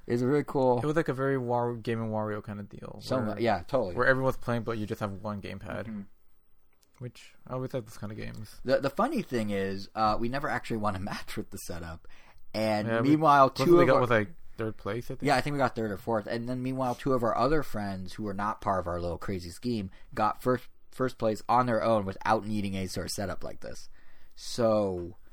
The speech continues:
Speaker 1: I don't know what that says about the five of us.
Speaker 2: I think that just means we got paired up with really, really good people, and
Speaker 1: Maybe.
Speaker 2: they got lucky.
Speaker 1: That might be it. I, I think what we need to do is we need to do this during the next special cup. Like, just think, if we did it during the Maximum Cup last week, we could have won ten dollars between five people.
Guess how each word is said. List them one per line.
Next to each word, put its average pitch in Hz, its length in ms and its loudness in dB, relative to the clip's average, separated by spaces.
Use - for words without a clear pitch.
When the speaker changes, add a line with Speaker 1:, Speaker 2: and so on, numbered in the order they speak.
Speaker 1:
I 156 100 2
don't 220 140 4
know 226 60 6
what 202 120 8
that 135 160 4
says 120 140 2
about 117 160 4
the - 80 -8
five 101 260 2
of 87 140 -2
us. - 520 -4
Speaker 2:
I 123 40 -10
think 151 160 -4
that 165 60 -8
just 139 140 -4
means 127 120 -6
we 131 60 -6
got - 180 -6
paired 113 200 -2
up 120 160 -4
with 101 120 -8
really, 135 720 -4
really 110 200 -4
good 101 160 -6
people, 120 320 -6
and 107 140 -8
Speaker 1:
Maybe. 104 160 0
Speaker 2:
they 113 140 4
got 104 160 0
lucky. 98 240 -10
Speaker 1:
That 110 220 0
might 101 180 0
be 92 200 -4
it. 90 180 -4
I, 110 140 0
I - 140 2
think 170 220 -4
what 151 120 2
we 143 100 -2
need 123 140 0
to 104 40 -2
do 95 500 -2
is 95 160 -6
we 101 60 -4
need 107 140 -2
to 98 180 -4
do 98 60 -2
this 90 160 -4
during 87 240 -6
the 85 40 -6
next 78 220 -8
special - 340 -6
cup. - 300 -6
Like, 110 100 2
just - 200 0
think, 98 160 -2
if 113 80 -2
we 180 80 4
did 202 100 4
it 190 100 2
during 160 140 0
the 110 80 -2
Maximum 117 800 -2
Cup - 240 0
last 123 300 -2
week, 131 240 0
we 131 100 4
could 196 140 2
have 160 120 4
won 123 180 0
ten 147 340 2
dollars 127 340 4
between 104 280 -6
five 104 260 -2
people. - 360 -8